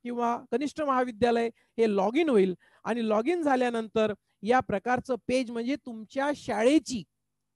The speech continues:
किंवा कनिष्ठ महाविद्यालयाची संपूर्ण यादी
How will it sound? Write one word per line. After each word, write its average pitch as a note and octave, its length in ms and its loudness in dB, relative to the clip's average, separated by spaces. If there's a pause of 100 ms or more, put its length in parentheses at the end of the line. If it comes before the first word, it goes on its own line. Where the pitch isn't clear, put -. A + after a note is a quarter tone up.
किंवा D4 360 4 (340)
कनिष्ठ D#4 380 4
महाविद्यालयाची A#3+ 1040 2 (200)
संपूर्ण E4+ 560 0
यादी C4 480 2